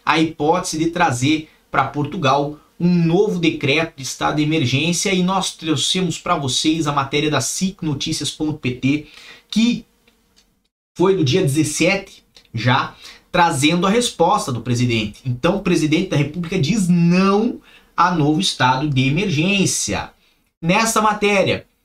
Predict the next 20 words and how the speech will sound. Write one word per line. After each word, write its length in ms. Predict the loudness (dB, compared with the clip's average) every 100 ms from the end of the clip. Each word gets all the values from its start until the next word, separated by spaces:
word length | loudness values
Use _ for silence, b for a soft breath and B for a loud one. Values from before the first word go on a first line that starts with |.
| _ _ _
temos 480 | 0 2 2 2 2
aqui 520 | 0 -2 0 0 0
as 200 | 0 0
explicações, 880 | -2 -4 -4 -4 -6 -2 -2 -2 -4
mas, 440 | -2 0 0 -2 -2
de 120 | -2
um 80 | 0
modo 240 | 0 0
geral, 440 | 0 2 2 0 B B B B
o, 200 | -2 -2 0
a 220 | -2 -2 -14 _
pontuação 1120 | -2 -2 -2 -2 0 0 -4 0 2 2 2
do 160 | -2 -2
doutor 320 | -4 0 0
Marcelo 640 | 2 0 -2 -2 0 0
sobre 240 | -2 -2 0
o 80 |
assunto 480 | 0 -2 -4 -4 -2
é: 220 | -2 -2 B B B
"Lembrem-se 840 | 0 2 2 0 -2 -2 -4 -8